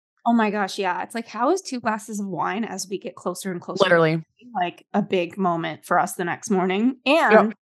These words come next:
Speaker 1: okay, I have to ask you, what does it feel like to be, did, does, I don't know. I feel like working in personal development, you're taught, number one, that all of the things you think are gonna make you feel like you got there don't feel like you got there. For me, I wanted to write a book since I was five,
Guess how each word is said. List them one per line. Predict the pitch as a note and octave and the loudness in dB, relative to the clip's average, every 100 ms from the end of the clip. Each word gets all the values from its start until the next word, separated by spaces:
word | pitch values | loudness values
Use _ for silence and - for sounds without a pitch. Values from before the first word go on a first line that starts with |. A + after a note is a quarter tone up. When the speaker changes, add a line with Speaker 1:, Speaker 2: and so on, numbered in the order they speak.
| _ _ _ _ - | _ _ _ _ 0
Speaker 1:
okay, | B3 C4 | 4 4
I | G3+ | 4
have | A#3 D#4 | -2 -4
to | - | -2
ask | G3 G3+ - | -4 -4 -2
you, | G#3+ | 2
what | G3 G3 | 2 4
does | A4+ | 4
it | C5+ - | 2 0
feel | - G#3 F#3+ | 0 2 2
like | - - - | 0 -4 -4
to | G3 | -4
be, | G3 F3+ - - - | -2 -6 -8 -14 -8
did, | A#3 A3 | -2 2
does, | C4 - - - | 2 0 -10 -4
I | B3+ | 0
don't | A#3 | 4
know. | F#3+ E3+ | 4 2
I | - | -2
feel | G#3 B3 | -4 -4
like | B3+ B3 | -4 -2
working | G#3 G#3 G3+ | -4 -2 -2
in | G3 | -2
personal | G3 G3 G3+ F#3 | -6 -6 -4 -4
development, | F3+ F3 F3 G3+ G#3 | 0 0 2 -2 -2
you're | F#3+ | -4
taught, | F3 - F#3 F#3 G3+ - _ _ _ | -8 -8 0 2 2 -2 _ _ _
number | G3+ G3 G3 G3 | 4 4 4 2
one, | F3+ F3+ A#3 | 4 4 4
that | A3+ G3 - | 2 0 -2
all | G3 G3 | -2 -2
of | G3+ | -4
the | G3+ | -8
things | G3+ G#3 G3 G3+ G3+ | -6 -2 0 0 -4
you | |
think | F#3 G3+ | -4 -2
are | G3+ | 0
gonna | G3 F#3 | -2 -4
make | F#3 F#3 F#3+ | -4 -6 -6
you | F#3+ | -8
feel | - F#3 | -2 0
like | F#3 F3+ | 0 -4
you | F#3+ G#3 | -6 -2
got | F#3+ F3 - | 4 4 4
there | A3+ A3 A3+ A#3+ _ _ - | -2 0 0 -4 _ _ 4
don't | G#3+ G#3 - _ _ _ G#3 | 4 4 -2 _ _ _ 2
feel | G3+ G3+ | 4 4
like | G3+ F#3+ | 0 -2
you | G3+ | -8
got | G3+ E3+ - | -4 -2 -2
there. | A#3+ A#3 | -2 0
For | G#3+ | 4
me, | G#3+ A3+ G#3+ G3 G3 G3 | 6 6 4 4 2 -2
I | F#3+ F#3+ | -2 -2
wanted | G3 G3 F#3 | -4 -6 -6
to | |
write | F#3 F#3 | -6 -6
a | |
book | F#3 F#3 | -6 -8
since | G3+ | -6
I | G#3 | -6
was | G3+ | -6
five, | - A3 - - D#3 | -2 0 0 -2 -6